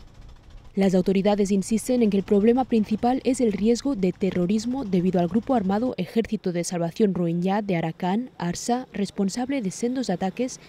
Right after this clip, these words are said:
en dos mil dieciséis y dos mil diecisiete en el norte de Rakhine. arsa afirmó este sábado en un comunicado su intención de continuar con la lucha para permitir el regreso de los rohingyas a Rakhine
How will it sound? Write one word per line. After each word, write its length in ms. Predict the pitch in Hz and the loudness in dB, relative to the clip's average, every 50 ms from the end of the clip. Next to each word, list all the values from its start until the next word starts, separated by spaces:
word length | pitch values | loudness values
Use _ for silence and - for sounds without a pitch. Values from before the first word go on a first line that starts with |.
| - - | -14 -6
en 140 | - 180 170 | -6 -4 -2
dos 180 | 175 180 170 | -2 -2 -2
mil 140 | 185 233 254 | 0 -2 0
dieciséis 440 | 226 226 - 185 160 - 196 185 170 | -2 -2 -2 -4 -4 -2 -2 -2 -2
y 40 | 175 | -2
dos 180 | - 175 160 | -4 -4 -2
mil 140 | 180 214 226 | -2 0 0
diecisiete 640 | 196 180 156 175 - - - 175 - - 220 240 - - - - - | 0 -2 -4 -6 -8 -6 -6 -4 -2 -2 -2 -2 -2 -8 -18 -10 -6
en 140 | - 175 | -4 -2
el 100 | 170 170 | 0 0
norte 260 | 165 175 156 - - 147 | 0 0 -2 -2 -4 -6
de 100 | 147 156 | -4 -4
Rakhine. 500 | - 180 - - 160 151 139 147 151 - _ _ _ _ _ _ _ _ | -4 -4 -4 -4 -4 -4 -6 -8 -12 -18 _ _ _ _ _ _ _ _
arsa 320 | - - 185 185 - 220 | -2 0 0 0 0 -2
afirmó 340 | 190 - 214 196 185 208 226 | 0 0 0 0 2 2 2
este 200 | 220 - - 214 | 2 2 2 0
sábado 420 | 190 - 214 208 233 240 254 262 240 | 0 0 0 0 2 0 2 2 2
en 120 | 190 190 | 2 2
un 100 | 220 214 | 2 2
comunicado 580 | - 196 185 185 180 175 - 202 196 220 254 240 | 0 0 0 0 0 0 0 0 0 0 0 0
su 140 | - - | 0 -2
intención 560 | 214 208 190 220 208 196 - - 262 277 277 240 | -2 0 0 0 -2 -2 -2 -4 -4 -4 -2 -4
de 80 | 220 | -2
continuar 580 | - - 185 185 - 190 185 190 202 226 254 254 | 0 0 -2 0 0 -2 0 0 2 0 0 0
con 160 | - - 233 | 0 0 2
la 100 | 208 180 | 2 4
lucha 300 | 175 190 196 - - 262 | 2 2 0 -2 -4 -6
para 240 | 262 - 214 190 180 | -4 -2 -2 -2 -2
permitir 480 | - - 190 185 180 190 185 - 254 277 | 0 -2 -2 0 0 -2 -2 -2 0 0
el 100 | 262 214 | 0 0
regreso 400 | 196 180 175 196 196 - 254 233 | 0 -2 -2 -2 -2 -2 -2 0
de 100 | 220 196 | 0 0
los 140 | 180 170 - | 0 0 -2
rohingyas 440 | 180 165 165 175 170 190 220 226 | -2 -2 0 0 0 -2 -2 -2
a 60 | - 208 | -2 -4
Rakhine 460 | - 160 160 - 196 180 165 156 | -4 -4 -4 -2 -2 -2 -2 -4